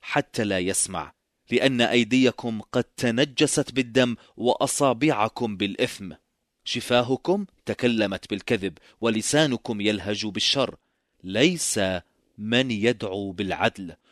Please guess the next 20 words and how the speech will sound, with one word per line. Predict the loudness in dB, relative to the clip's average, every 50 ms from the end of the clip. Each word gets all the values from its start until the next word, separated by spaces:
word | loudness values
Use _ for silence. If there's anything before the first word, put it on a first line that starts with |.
| _ _
وليس | -2 2 4 4 6 6 4 4 2 2 0 0
من | 2 2 0 0 0
يحاكم | -2 -4 -4 -4 -2 -2 -2 -2 -2 -2 -2 -2 -2 -2 -2
بالحق. | -2 -4 -4 -2 -4 -4 -4 -4 _ -20 -20 -20 _ _ _ _ _ _ _
يتكلون | -8 -6 -4 -6 -6 -2 0 0 0 2 0 -2 -4
على | -6 -6 -4 -2 0 0 0
الباطل | 0 0 -2 -2 -2 -4 -6 -10 -10 -10 -8
ويتكلمون | -8 -6 -4 -4 -4 -4 -6 -4 -2 -2 -2 -2 -2 -2 -2 -4 -4 -6 -6
بالكذب. | -6 -8 -6 -4 -6 -6 -4 -6 -10 -12 -16 _ _ _ _ _ _ _ _ -2
قد | -2 -2 -2 -2
حبلوا | -2 -2 0 0 0 0 0 2 0 2 2 2 0 0 0
بتعب | -2 -4 -2 0 0 2 2 0 0 -2 -4 -6 -8 -10 -16 _ _ _ _ _ _ -6
وولدوا | -4 -2 -2 -2 -4 -6 -10 _ -12 -8 -4 0 2 2 2 2 2 0 -4 -8 -6 -6 -6
إثما، | -6 -6 -8 -8 -8 -8 -10 -12 -16 -20 _ _ _ _ _ _ _ _ _
فقسوا | -8 -4 -4 -2 -2 -2 -2 -2 -4 -6 -6 -6 -8 -8 -6
بيض | -4 -2 -2 -2 -4 -4 -4
أفعى، | -2 -2 -4 -4 -4 -6 -6 -8 -10 _ _ _ _ _
ونسجوا | -10 -8 -4 -4 -2 0 0 0 0 0 -2 -4 -4 -4 -6
خيوط | -6 -4 -4 -4 -4 -4 -4 -4
العنكبوت، | -4 -2 -4 -6 -6 -6 -8 -8 -8 -8 -10 -14 -14 _ -14 -14 -14 -14